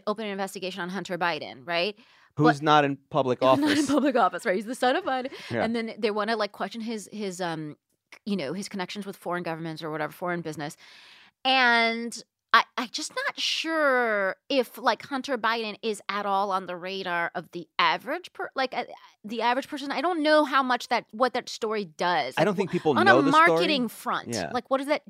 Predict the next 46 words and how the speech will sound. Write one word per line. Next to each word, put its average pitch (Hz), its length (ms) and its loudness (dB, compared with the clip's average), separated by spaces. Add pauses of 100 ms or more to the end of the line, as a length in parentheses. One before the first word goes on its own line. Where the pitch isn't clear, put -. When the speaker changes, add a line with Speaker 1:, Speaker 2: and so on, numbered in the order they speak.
(120)
Speaker 1:
do 175 760 -2
for 226 160 -2
the 208 80 -2
Republican 226 280 -2
Party? 285 220 4 (400)
But 294 240 6 (240)
so - 180 -4
what, 302 140 4
the 262 140 -2
reason 277 320 -8
I 466 60 -2
think 370 120 -8
you're 277 140 -2
right 196 560 -6 (140)
that 208 260 -4
this 240 160 -2
kind 269 180 -8
of 254 60 -8
thing, 247 180 -8
it's 220 160 -10
like 196 180 -4 (180)
people 294 480 -2
are 254 280 2
maybe 214 380 -6
bored 208 380 -4
of 202 80 -4
it. 156 180 -2
Like, 208 220 -2
uh, 208 140 -2 (140)
uh, 226 160 -2
the 226 140 -6
sen-, 269 300 0 (520)
the 233 120 -8
sense 339 360 2
is 233 440 0 (600)
that 226 120 0
people 254 260 -6
are 240 60 0
bored 247 220 2
of 233 40 -2
it. 214 120 -6 (120)
Why? 294 520 4
Because 240 440 0 (120)
all 277 240 2
of 311 180 -6
the 302 380 -4